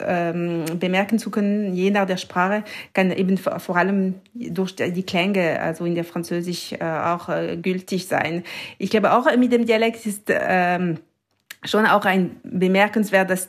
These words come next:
mit Dialekt werden alle, ähm, vielleicht Gehörigkeit zum soziale Ebene, also verschwinden, äh, im Gegenteil zu, vielleicht zu, zum Hochdeutsch. Das ist vielleicht eben auch, was uns unterschiedlich macht. Also auf Französisch hat man auch sehr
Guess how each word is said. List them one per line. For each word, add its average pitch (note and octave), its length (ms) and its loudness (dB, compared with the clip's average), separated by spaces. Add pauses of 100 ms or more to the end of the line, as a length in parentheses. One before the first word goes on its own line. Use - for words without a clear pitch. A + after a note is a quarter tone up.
(140)
mit F3+ 240 2
Dialekt F#3 520 2 (380)
werden G3 440 2 (300)
alle, G3 240 4
ähm, F3 540 2
vielleicht E3+ 540 -2
Gehörigkeit G3+ 640 2
zum F#3+ 1000 0
soziale G3+ 680 2
Ebene, F#3+ 640 2
also E3+ 640 0
verschwinden, D#3 800 0
äh, - 260 -4 (120)
im E3+ 580 -2
Gegenteil F#3 500 2
zu, - 80 -16
vielleicht F3 260 0
zu, F3+ 140 -2
zum E3 340 -6
Hochdeutsch. E3+ 580 0
Das F#3 160 -4
ist G3 120 -8
vielleicht F#3 360 0
eben F#3+ 320 0
auch, F#3 260 0
was F3+ 280 -4 (320)
uns F#3+ 180 0
unterschiedlich G3 760 -2
macht. D#3+ 320 0
Also E3 160 -2
auf D3+ 220 -2
Französisch F#3+ 460 -2
hat F3 140 -2
man F3 140 0
auch F#3 180 0
sehr F#3 260 0